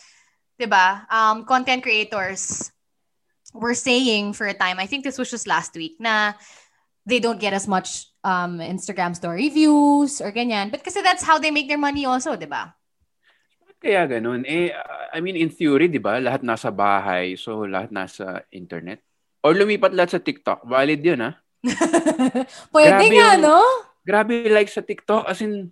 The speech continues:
Speaker 2: grabe.
Speaker 1: Milyon,
Speaker 2: Ah,
Speaker 1: no?
Speaker 2: oo, as in, thirty-two million likes, mga ganun. Sobrang wild.
Speaker 1: Yep, yep.
Speaker 2: So, I guess,
Speaker 1: Yep.
Speaker 2: may ganun. Kasi, di ba, lumilipat din ang platform yung mga tao.
Speaker 1: Not just TikTok, ha? Pati Kumu.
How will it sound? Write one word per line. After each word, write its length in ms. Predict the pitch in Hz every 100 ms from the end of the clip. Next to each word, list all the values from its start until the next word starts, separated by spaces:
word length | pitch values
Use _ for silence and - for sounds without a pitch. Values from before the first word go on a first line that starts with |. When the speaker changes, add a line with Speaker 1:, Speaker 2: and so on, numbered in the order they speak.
| _ _ -
Speaker 2:
grabe. 720 | 185 208 196 185 208 170 _ _
Speaker 1:
Milyon, 320 | 220 240 226
Speaker 2:
Ah, 360 | 165 175 175 175
Speaker 1:
no? 140 | 214 294 - -
Speaker 2:
oo, 640 | - - 254 233 269 226
as 120 | 196
in, 120 | 233
thirty-two 540 | - 156 147 170 165 175
million 440 | 170 170 170 170 165
likes, 380 | 165 175 175 -
mga 380 | 185 196 175 196
ganun. 380 | 196 220 151 110 _ _ _ _ _
Sobrang 340 | - 196 226
wild. 440 | 185 127 185 151 -
Speaker 1:
Yep, 80 | -
yep. 220 | 190 220 _ _
Speaker 2:
So, 200 | - 196
I 140 | 214 208
guess, 400 | 208 190 - -
Speaker 1:
Yep. 80 | - - - _ _
Speaker 2:
may 120 | 160 156
ganun. 320 | 143 117 151 196 _ _
Kasi, 180 | 165 190
di 100 | 180
ba, 120 | 185
lumilipat 480 | 165 151 143 139 135
din 140 | 135
ang 100 | 135
platform 540 | 120 113 101 - 104 104
yung 160 | 98
mga 160 | 92 92
tao. 400 | 85 76 - - _ _ _ _ _ _
Speaker 1:
Not 220 | - 311 349
just 240 | 381 -
TikTok, 400 | 302 302 285 269
ha? 160 | 233 269
Pati 240 | 254 311
Kumu. 640 | 277 254 240 277 208 170